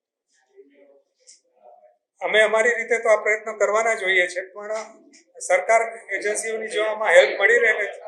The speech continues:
સરકાર લેવલે જો પ્રચાર થાય અને મગફળીનો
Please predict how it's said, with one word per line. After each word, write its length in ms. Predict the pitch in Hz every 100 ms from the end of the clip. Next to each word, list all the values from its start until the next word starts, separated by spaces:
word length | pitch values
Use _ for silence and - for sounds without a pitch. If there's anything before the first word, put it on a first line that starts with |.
| - -
સરકાર 440 | - 190 196 233 226
લેવલે 360 | 233 233 233
જો 120 | 226
પ્રચાર 400 | 220 208 190 220
થાય 280 | 214 220 226
અને 120 | 220 214
મગફળીનો 600 | 185 - 214 220 214 214